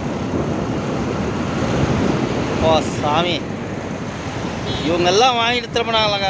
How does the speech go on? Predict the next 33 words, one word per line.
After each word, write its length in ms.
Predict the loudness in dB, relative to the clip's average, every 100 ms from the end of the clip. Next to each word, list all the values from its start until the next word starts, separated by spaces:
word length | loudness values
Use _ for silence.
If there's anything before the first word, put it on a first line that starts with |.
| 0
இன்னும் 200 | 0 0
என்ன 120 | 2 2
ஆக, 120 | 2 0 -2 -2
ரோடு 240 | -2 -2 -4
டிராஃபிக் 320 | -4 -4 -4
ஜாம் 160 | -4 -4 -6 -4
பாரு, 160 | -2 0
எவ்வளோ 140 | 2 2
இருக்குது 200 | 0 0
பாருங்க 200 | 0 -2 -4
பட்டாசு 260 | -4 -4 -4
கடையில. 280 | -4 -4 -4 -4 -4 -4 -4 -4 -4 -4 0 0
ஓகே, 240 | 2 2 0 -2 -6 -8 -8 -2
வாங்க 200 | 0 4 2
இப்போ 140 | 0 -4
நம்ம 160 | -2 -2
ஒசூர் 280 | 0 2 6
வரைக்கும் 260 | 6 6 2
போக 100 | 0
போகிறோம். 240 | 0 0 -2 -8 -2 0
ஒசூரில் 320 | 2 4 4
எப்படி 160 | 4 0
இருக்கு 140 | 2
பார்க்கலாம். 280 | 0 -2 -4
ஒசூரில் 320 | -4 0 2 4
வந்து 140 | 4 2
ஒரு 80 | 0 2
பேர் 260 | 2 2
போன 220 | -2 0 0
பெற்ற, 260 | 0 0 -2 -2 -6 0
புகழ்பெற்ற 480 | 2 4 2 4 4
ஒரு 100 | 4 0
பட்டாசு 340 | 0 0 0